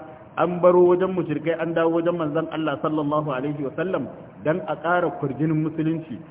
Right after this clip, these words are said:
Idan ya zama na cewa a kalla a ce a garin Madina akwai mutum ɗari kaza, kuma garin nan na musulmai ne, sai a ji tsoro, sai a firgita. Ko kuma a ce mutanen da suke tare da manzon Allah sallallahu alaihi wa sallam sun kai mutum kaza,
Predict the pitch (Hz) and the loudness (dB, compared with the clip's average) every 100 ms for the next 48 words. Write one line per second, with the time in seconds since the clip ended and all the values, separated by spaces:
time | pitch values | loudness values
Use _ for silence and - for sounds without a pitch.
0 | - - - - 127 147 175 185 175 180 | -20 -20 -14 -8 0 2 2 0 0 0
1 | 180 170 - 165 151 156 139 147 156 170 | 0 -2 -2 0 0 0 -4 -4 -2 -2
2 | - 160 139 143 170 185 156 165 156 - | -4 -6 -4 -4 -4 -4 -2 -2 -2 -2
3 | - 170 143 165 - 139 156 160 139 143 | -4 -4 -4 -6 -2 -2 -2 -2 -2 0
4 | 139 - - - - - 165 175 175 147 | 0 -2 -14 -16 -12 -6 0 0 0 -2
5 | 139 170 170 160 165 175 160 139 143 156 | 2 2 2 0 -2 -2 -2 -4 -2 0
6 | 151 151 175 151 147 151 143 143 165 147 | 0 0 -2 0 -2 -2 -2 -2 -2 -2
7 | 131 135 135 101 - - - 165 170 190 | -2 -4 -6 -8 -12 -20 -4 -2 0 0
8 | 170 165 165 190 190 170 175 156 - 170 | 0 0 0 0 0 0 -2 -4 -4 -4
9 | 151 147 147 165 175 151 143 160 170 170 | 0 2 2 2 0 0 0 -2 -2 -2
10 | 156 156 160 143 156 156 156 143 156 143 | -2 -2 -4 -2 -2 -2 -4 -2 -4 -4
11 | 123 156 156 - - - - 160 170 185 | -2 -2 -2 -4 -10 -18 -6 -4 0 2
12 | 170 151 170 160 139 143 | 2 2 0 0 0 0